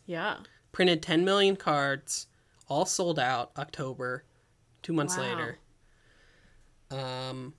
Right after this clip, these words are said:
Speaker 2: first expansion was released in December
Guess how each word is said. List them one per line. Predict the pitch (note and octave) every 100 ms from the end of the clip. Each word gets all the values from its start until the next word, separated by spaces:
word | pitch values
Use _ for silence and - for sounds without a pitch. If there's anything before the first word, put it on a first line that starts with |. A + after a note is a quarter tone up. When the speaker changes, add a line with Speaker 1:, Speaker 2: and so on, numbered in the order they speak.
| _ _ _ _ _ _ _
Speaker 2:
first | - - F3 F3
expansion | F#3+ - D#3+ D3+ D#3+ - F#3+ A3 G#3+
was | D#3+ D3+
released | C#3+ C#3 D3 -
in | C3+
December | C#3 - B2+ C3+ F#3+ A3+